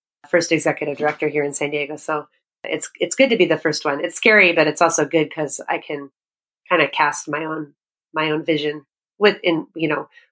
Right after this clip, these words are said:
with the help of the board, but it's, um, it's all new and exciting. So, so that's good. I would say that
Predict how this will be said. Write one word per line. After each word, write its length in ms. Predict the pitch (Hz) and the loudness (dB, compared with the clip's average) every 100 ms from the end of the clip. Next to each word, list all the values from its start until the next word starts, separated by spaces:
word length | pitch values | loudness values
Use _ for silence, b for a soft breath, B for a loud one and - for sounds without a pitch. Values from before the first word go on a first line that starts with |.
| - | -2
with 120 | 185 | 2
the 80 | 170 | 4
help 200 | 165 160 | 4 2
of 60 | 147 | -2
the 80 | |
board, 360 | 135 151 143 135 | -2 0 0 0
but 160 | 143 - | -4 -6
it's, 340 | 151 147 - - | -8 -2 -2 -2
um, 240 | 143 143 _ - | -12 -16 _ -16
it's 160 | 165 | -4
all 160 | 180 170 | -2 0
new 220 | 190 208 | 0 0
and 100 | 143 | -2
exciting. 500 | - - 170 147 135 | -6 -4 -2 -2 -8
So, 260 | - 160 147 b b b _ | -10 -8 -10 b b b _
so 140 | - 170 | -10 -2
that's 300 | 170 170 - | -2 -2 -4
good. 260 | 156 147 _ b - | -4 -6 _ b -6
I 140 | - 180 | 0 4
would 180 | 180 180 | 2 2
say 300 | 202 180 175 | 2 4 4
that 340 | 170 160 | 2 2